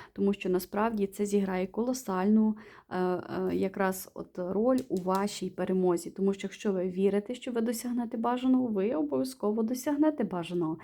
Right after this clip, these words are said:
Якщо ж ви починаєте боротьбу, але не вірите в те, що переможете, ну, то, звісно, тут уже є сумніви і не варто, е, закладати страхи всередину себе, а навпаки, треба більше вірити в себе.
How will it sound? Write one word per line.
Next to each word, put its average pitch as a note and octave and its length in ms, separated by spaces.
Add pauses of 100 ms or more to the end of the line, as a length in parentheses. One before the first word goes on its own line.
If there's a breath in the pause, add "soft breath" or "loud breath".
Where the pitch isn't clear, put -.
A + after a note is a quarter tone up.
(280 loud breath)
Якщо C4 380
ж C4 160
ви G3+ 200 (380 loud breath)
починаєте B3 680
боротьбу, B3+ 720
але C4+ 360
не D4+ 180
вірите C#4 480
в F#3 40
те, F#3 200
що F3+ 240
переможете, D#4 800 (540 loud breath)
ну, G#3 320
то, C#4+ 200
звісно, G#3+ 540
тут G#3 300
уже F3+ 280
є F#3 140
сумніви G#3+ 760 (420 loud breath)
і G3 200
не F#3 180
варто, G#3 680 (360 soft breath)
е, G3 520
закладати G3 720
страхи F#3 420
всередину F3 560
себе, G#3+ 400
а - 100
навпаки, G#3+ 480
треба G#3 300
більше G3 400
вірити G3 360
в - 40
себе. - 340